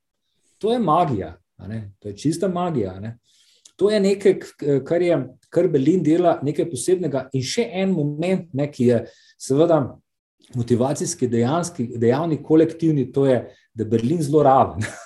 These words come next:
<laughs> Se pravi, v Berlinu res nimaš neke muke, eh, kot na drugih maratonih, kjer moraš malo trpeti v hrib, ne. Tukaj pa, tukaj pa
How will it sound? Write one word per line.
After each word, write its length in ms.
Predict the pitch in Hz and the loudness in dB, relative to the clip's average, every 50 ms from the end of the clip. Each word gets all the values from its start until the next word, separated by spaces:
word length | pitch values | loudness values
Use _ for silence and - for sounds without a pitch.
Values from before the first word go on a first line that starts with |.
| - _ _ - 190 | -20 _ _ 0 0
<laughs> 540 | 190 - 170 - - - - - - - - | 2 0 -4 -6 -8 -12 -20 -20 -20 -16 -8
Se 100 | - 147 | -4 -2
pravi, 220 | 165 165 170 147 - - - _ _ | 0 0 0 -2 -2 -6 -14 _ _
v 60 | - | 0
Berlinu 380 | 135 139 165 220 254 220 165 143 | 2 2 4 4 2 2 2 4
res 300 | 139 180 190 185 185 - - _ _ _ _ - | 6 8 6 6 6 2 -10 _ _ _ _ -6
nimaš 400 | 143 180 226 214 196 156 - - | -2 0 0 0 0 0 0 0
neke 240 | 170 185 175 - 135 | -2 0 2 2 2
muke, 480 | 127 143 151 160 156 - - 202 170 139 120 - - _ _ _ _ _ _ _ _ _ - | 4 4 2 2 2 0 2 2 2 2 2 -2 -10 _ _ _ _ _ _ _ _ _ -2
eh, 160 | 127 123 120 - | 0 0 0 0
kot 220 | - 135 127 127 131 | 2 0 0 0 0
na 100 | 123 123 | -2 -2
drugih 400 | 120 147 160 170 165 156 - - | 0 0 0 -2 -2 -6 -8 -6
maratonih, 720 | 147 151 160 165 160 143 - - 165 156 156 151 139 123 127 | -4 -2 0 0 0 0 2 2 2 2 4 2 0 0 0
kjer 180 | - 147 143 143 | 0 0 0 2
moraš 320 | 139 143 143 139 - - | 0 -2 -2 -4 -4 -4
malo 220 | 135 131 139 135 135 | -4 -2 -2 -2 0
trpeti 560 | - 123 - - 135 143 139 143 - - - | -2 -2 2 4 4 4 4 2 -4 -16 -16
v 260 | 117 113 107 104 101 98 | -14 -10 -8 -8 -6 -4
hrib, 300 | - 151 190 190 - - | -2 -2 -2 -2 -4 -6
ne. 200 | 113 113 139 139 139 - _ _ _ - - - - - - _ _ _ - | -4 -2 -2 -2 -4 -8 _ _ _ -20 -20 -20 -20 -20 -20 _ _ _ -14
Tukaj 540 | 131 131 127 123 - - 220 214 - 190 190 190 - | -10 -10 -10 -8 -6 -6 -2 2 2 2 2 2 0
pa, 140 | - 196 196 196 190 175 - - - - - | 2 2 4 4 2 2 -2 -4 -10 -10 -10
tukaj 300 | 196 190 - 185 185 185 - | -4 0 2 2 2 2 2
pa 180 | 147 135 127 | 2 2 2